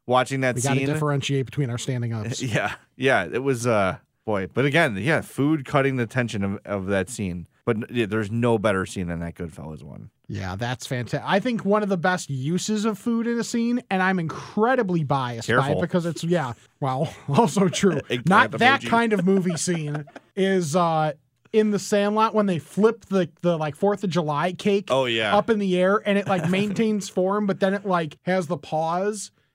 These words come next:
Speaker 2: and you hear it coming down like a boulder that's about to hit Wile E. Coyote and it hits, like, the guys, the, the bakers.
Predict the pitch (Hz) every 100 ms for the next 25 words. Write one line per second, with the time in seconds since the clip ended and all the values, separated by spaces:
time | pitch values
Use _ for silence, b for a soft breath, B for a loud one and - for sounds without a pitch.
0 | _ 180 190 151 202 208 208 202 190 160
1 | 156 175 190 175 156 147 156 165 180 185
2 | 175 175 156 170 180 165 185 160 165 170
3 | 170 - 160 156 151 170 175 165 - 175
4 | - 165 147 151 139 135 131 143 143 143
5 | 135 135 127 120 151 151